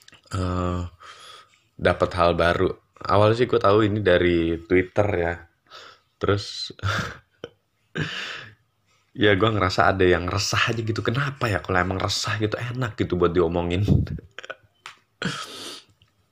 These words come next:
Eh, ini soalnya berkaitan dengan yang bisa disinyalir lebih ke uang sih.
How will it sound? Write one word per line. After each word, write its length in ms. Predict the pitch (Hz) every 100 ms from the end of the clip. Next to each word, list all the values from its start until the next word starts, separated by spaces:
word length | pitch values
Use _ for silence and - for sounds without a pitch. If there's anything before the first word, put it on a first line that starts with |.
| _ _ _ _
Eh, 760 | - 107 104 101 101 101 101 101 98 - _ _ _ _ _ _ _ _ - _ _ _ _
ini 260 | - 117 143
soalnya 320 | 151 110 123
berkaitan 640 | 135 113 104 101 104 123 127
dengan 640 | 104 95 104 113 113 110 -
yang 260 | 92 98 95
bisa 320 | 98 - 98
disinyalir 800 | 95 - 87 85 82 80 101 104 101 95 -
lebih 380 | 82 80 87
ke 200 | - 80 82 80 78 _ _ _ _ _ _ _ _ _ _ - - - _ _
uang 420 | 104 101 92 90 80
sih. 240 | - 78